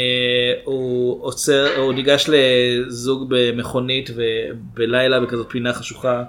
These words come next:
ומתחיל לירות בהם. זה אפקט שבעצם, זה צולם בתוך אולפן. הם, הוא לא עומד בחוץ ב-, בחושך. החשיכו את זה כדי שלא תראה את הפנים שלו.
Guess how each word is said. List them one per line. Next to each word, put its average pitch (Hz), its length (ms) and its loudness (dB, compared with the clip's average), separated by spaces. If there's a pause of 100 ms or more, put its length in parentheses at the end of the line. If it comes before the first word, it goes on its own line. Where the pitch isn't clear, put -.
(720)
ומתחיל 117 1120 -2
לירות 131 260 2
בהם. 127 300 0 (1300)
זה 143 480 0 (1120)
אפקט 160 420 0
שבעצם, 135 640 0 (880)
זה 143 120 -6
צולם 170 300 0
בתוך 214 240 -2
אולפן. 123 360 0 (1080)
הם, 123 240 -8 (180)
הוא 135 260 -4
לא 151 80 8
עומד 214 320 4
בחוץ 151 500 0
ב-, 131 120 0 (380)
בחושך. - 580 -2 (640)
החשיכו 247 560 4
את 131 80 6
זה 131 240 4 (160)
כדי 143 260 2
שלא 135 160 0
תראה 127 180 4
את 120 60 2
הפנים 143 320 0
שלו. 90 260 -8